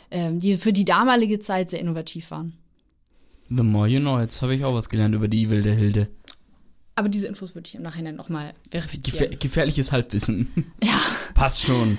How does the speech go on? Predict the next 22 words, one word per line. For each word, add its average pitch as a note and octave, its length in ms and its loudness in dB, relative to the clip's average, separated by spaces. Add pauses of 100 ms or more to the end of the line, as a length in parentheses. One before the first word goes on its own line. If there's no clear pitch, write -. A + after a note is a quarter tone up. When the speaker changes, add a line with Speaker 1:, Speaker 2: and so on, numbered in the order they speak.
(140)
Speaker 2:
passt A#3 160 4
Speaker 1:
Ja, B3+ 60 8
es C4+ 60 8
ist C#4+ 40 2
Speaker 2:
schon. D4+ 100 6
Speaker 1:
ein - 40 4
bisschen E4+ 300 4
her, C#4 180 6
dass A#3 140 2
ich - 40 4
Speaker 2:
Alle, C4 160 6
Speaker 1:
da F#3+ 160 4
Speaker 2:
alle - 140 4
Speaker 1:
auf G#3 60 4
Speaker 2:
anderen - 200 2
Speaker 1:
der F#3+ 160 4
Speaker 2:
können A#2 200 4
den A2 180 4
Wikipedia-Eintrag G#2+ 960 0
jetzt - 180 -2
schnell G2+ 220 2
lesen, G2 540 2